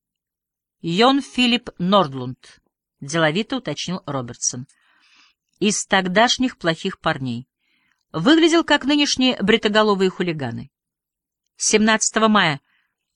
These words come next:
девятисотого года он убил пять человек на пароходе, курсирующем между Арбугой и Стокгольмом.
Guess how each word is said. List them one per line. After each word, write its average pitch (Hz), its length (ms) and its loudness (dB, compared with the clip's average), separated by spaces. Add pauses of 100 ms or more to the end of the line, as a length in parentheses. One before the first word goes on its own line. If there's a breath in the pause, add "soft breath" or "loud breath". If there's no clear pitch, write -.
девятисотого 196 760 0
года 247 260 0
он 185 240 0
убил 196 260 0
пять 196 300 0
человек 175 440 0
на 175 100 -2
пароходе, 185 500 -2
курсирующем 190 920 -4
между 165 440 -2 (560)
Арбугой 196 640 2
и 196 220 -8
Стокгольмом. 127 880 -8